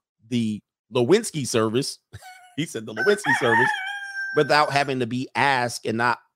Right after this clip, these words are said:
holding it over you or holding over it on you later. Like, yeah, meaning she's gonna leverage it later. "Hey, remember when I did this?" Uh, he says, "The act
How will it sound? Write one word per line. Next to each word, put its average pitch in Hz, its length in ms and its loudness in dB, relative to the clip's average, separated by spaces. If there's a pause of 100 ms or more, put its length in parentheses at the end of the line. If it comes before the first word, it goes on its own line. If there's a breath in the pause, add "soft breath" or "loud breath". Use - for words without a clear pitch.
(100)
holding 160 400 4
it 123 80 4
over 117 240 2
you 113 420 -4 (800)
or 113 320 2
holding 143 420 4
over 120 380 2
it 123 200 2 (240)
on 117 320 4
you 107 140 0
later. 104 480 0 (300)
Like, 117 220 -2
yeah, 120 280 2 (140)
meaning 120 400 0
she's - 240 -6
gonna 117 200 0
leverage 110 420 2
it 98 100 -6
later. 98 360 -2 (180 soft breath)
"Hey, 165 100 4
remember 170 320 2
when 160 140 2
I 151 80 4
did 147 180 -2
this?" 156 180 -6 (440 soft breath)
Uh, 127 260 2
he 139 120 -2
says, 127 180 -2
"The - 220 -4
act 156 180 2